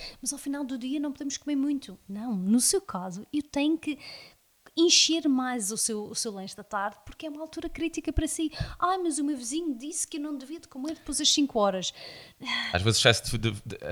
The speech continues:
Speaker 2: este, este excesso de informação que eu falava há pouco corre nas redes sociais também às vezes é um bocado contraproducente, porque há pessoas que depois vão se deixando levar por este, "Oh, diz que disse", e,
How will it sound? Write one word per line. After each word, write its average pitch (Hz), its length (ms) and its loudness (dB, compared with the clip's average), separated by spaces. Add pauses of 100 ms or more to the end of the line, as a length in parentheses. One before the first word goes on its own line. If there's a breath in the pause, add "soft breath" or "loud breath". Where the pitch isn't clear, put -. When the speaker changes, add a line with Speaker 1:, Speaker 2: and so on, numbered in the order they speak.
(160)
Speaker 2:
este, - 260 -2
este - 220 0
excesso 95 280 2
de 107 60 0
informação 98 340 2
que - 80 -8
eu 92 40 -2
falava 90 260 0
há 85 40 0
pouco - 200 -8
corre 95 280 2
nas 95 280 0
redes 95 380 -2
sociais 92 300 0
também 101 180 2
às 104 120 4
vezes 101 200 2
é - 20 2
um 107 80 2
bocado 107 280 6
contraproducente, 110 800 2
porque - 180 2
há 92 60 8
pessoas - 220 0
que - 60 -20
depois 95 140 0
vão 101 140 4
se - 180 -4
deixando 98 380 2
levar 98 260 4
por - 140 0
este, 104 140 0
"Oh, 107 160 2
diz 101 180 -4
que - 120 -14
disse", 123 400 2
e, 113 260 4